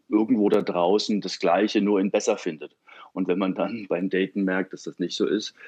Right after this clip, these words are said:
ist man hochmotiviert und sehr zufrieden und glücklich, wenn man noch mal eine Chance bekommt,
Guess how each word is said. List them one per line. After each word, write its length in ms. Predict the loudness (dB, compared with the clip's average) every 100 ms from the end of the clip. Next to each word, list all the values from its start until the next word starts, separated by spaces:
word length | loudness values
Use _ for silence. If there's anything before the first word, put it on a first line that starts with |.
| -20
ist 180 | -16 -8
man 160 | -4 -2
hochmotiviert 760 | -2 -2 -2 -2 0 2 2
und 200 | 0 -8 -10
sehr 340 | -4 0 0
zufrieden 520 | -2 -4 0 0 2
und 200 | -2 -2
glücklich, 400 | -2 -2 0 -2
wenn 140 | 0 0
man 120 | 2
noch 80 | 0
mal 120 | -2
eine 80 | -4
Chance 300 | -6 -8 -6
bekommt, 440 | -8 -6 -6 -8